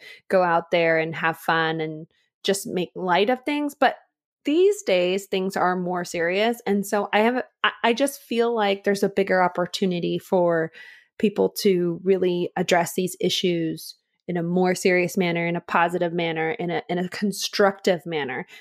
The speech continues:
So for me, I think being impeccable with your word, you can still have the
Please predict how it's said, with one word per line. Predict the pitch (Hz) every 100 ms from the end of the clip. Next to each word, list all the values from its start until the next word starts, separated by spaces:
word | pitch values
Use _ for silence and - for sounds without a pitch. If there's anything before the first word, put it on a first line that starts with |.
| -
So | - 202 180 175
for | 190
me, | 190 196 233 220 -
I | 190
think | 196 185 -
being | 202 190 180 170 -
impeccable | 190 214 196 185 175
with | 170
your | 170
word, | 170 180 175
you | 196
can | 240 254
still | - 262
have | 254 233 220
the | -